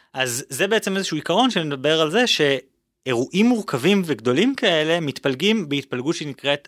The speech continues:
Power Law Distribution. אה, שזה בעצם אומר שנראה הרבה אירועים קטנים ומעט אירועים גדולים. אז איפה זה קיים נניח? זה קיים עם, כאמור, איחורים לעבודה, יהיו הרבה איחורים קטנים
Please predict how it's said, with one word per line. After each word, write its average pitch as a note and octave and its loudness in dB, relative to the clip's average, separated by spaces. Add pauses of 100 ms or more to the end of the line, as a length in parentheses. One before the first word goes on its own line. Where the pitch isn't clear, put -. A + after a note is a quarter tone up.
(160)
Power D3+ 2
Law C3+ 2
Distribution. A#2 -6 (540)
אה, C#3 0
שזה C#3 -2
בעצם E3 -2
אומר D3 -2
שנראה D#3 -2
הרבה B2 -2
אירועים B2 -2 (100)
קטנים G#3+ -4 (120)
ומעט C#3 -4
אירועים C#3+ -2
גדולים. A2+ -4 (280)
אז C3 -2
איפה D#3+ -2
זה C#3 0
קיים F#3+ 0
נניח? C#4 -4
זה C3 -8
קיים D#3 -2
עם, B2 -8
כאמור, B2+ -2
איחורים B2+ 0
לעבודה, A2 0
יהיו C3 0
הרבה B2 0
איחורים B2 -2
קטנים A2+ -4